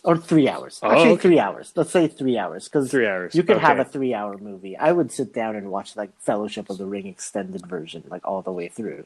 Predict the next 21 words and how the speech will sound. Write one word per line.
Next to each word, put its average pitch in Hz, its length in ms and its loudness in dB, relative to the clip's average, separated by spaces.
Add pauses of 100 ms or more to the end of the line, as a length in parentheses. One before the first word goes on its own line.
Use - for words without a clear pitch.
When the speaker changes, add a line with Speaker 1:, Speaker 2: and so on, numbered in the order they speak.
Speaker 1:
So, 104 400 -2 (520)
so 240 100 -14
Speaker 2:
Right. 120 200 2
Speaker 1:
let's 92 100 -4
say 185 160 6
three 131 400 4
hours. 101 320 2
So - 100 -6
that 113 180 0
could 110 120 -6
be 101 100 -6
six - 420 -2
ep-, 117 260 0
half-hour 110 540 0
episodes. 104 680 -4 (280)
It 104 140 -10
could 92 180 -8
be, 87 460 -10 (720)
um, 73 380 -12 (840)
uh, - 300 -14 (100)
three, 104 640 -4